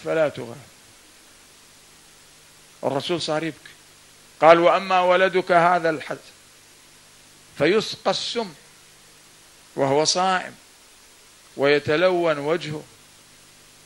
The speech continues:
ويموت مسموماً، وأما العزيز اللي عندك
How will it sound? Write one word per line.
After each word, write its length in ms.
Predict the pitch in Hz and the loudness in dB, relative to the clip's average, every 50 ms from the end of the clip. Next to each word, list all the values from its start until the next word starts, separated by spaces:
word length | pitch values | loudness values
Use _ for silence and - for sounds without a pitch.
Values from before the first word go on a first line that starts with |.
| - - - | -20 -18 -10
ويموت 580 | - 143 143 147 143 143 151 170 185 185 - - | -4 -2 0 0 0 -2 -4 -6 -10 -10 -8 -10
مسموماً، 640 | 156 165 156 - - 151 165 175 175 165 156 135 120 - - - - - - - - - - - - - - - - - - - - | -10 -10 -10 -10 -10 -10 -12 -14 -14 -12 -14 -16 -18 -20 -20 -20 -20 -20 -20 -20 -20 -20 -20 -20 -20 -20 -20 -20 -20 -20 -20 -16 -8
وأما 720 | 135 147 151 - 175 185 185 185 185 180 170 160 147 - - - - - - - - - - - - | -4 -2 0 0 0 -2 -4 -4 -2 -2 0 -2 -2 -6 -12 -20 -20 -20 -20 -20 -20 -20 -20 -14 -10
العزيز 800 | - 139 131 135 151 143 135 170 185 185 175 160 135 117 - - - - - | -4 0 2 2 2 0 0 -4 -4 -4 -4 -4 -6 -8 -12 -16 -18 -12 -10
اللي 240 | 135 143 139 135 127 | -8 -6 -4 -4 -4
عندك 360 | 123 147 165 160 139 131 117 | -4 -6 -6 -6 -6 -6 -6